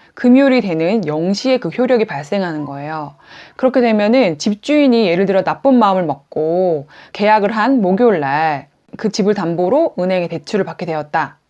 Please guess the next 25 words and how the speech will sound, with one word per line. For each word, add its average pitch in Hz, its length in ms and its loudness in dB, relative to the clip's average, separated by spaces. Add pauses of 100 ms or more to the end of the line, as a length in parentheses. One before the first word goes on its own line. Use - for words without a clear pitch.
(640)
그랬을 294 360 -2
경우에는, 175 720 -2 (760)
어, 165 480 -4
혹시나 285 440 0
집이 208 240 0
경매에 185 360 -2
넘어가게 170 400 -2
되면 160 420 -2
그 214 120 -2
집주인이 233 540 2
일 277 200 4
순위가 311 380 0
되고 170 400 0
우리는 180 460 -2
그 - 120 -6
후순위, 320 580 -4 (200)
다음 247 320 2
순위로 226 280 0
넘어가게 160 520 -4
되는 180 400 -2
그런 165 200 -10
안타까운 156 920 -4
일이 175 200 -2
벌어지게 151 380 -10
됩니다. - 380 -14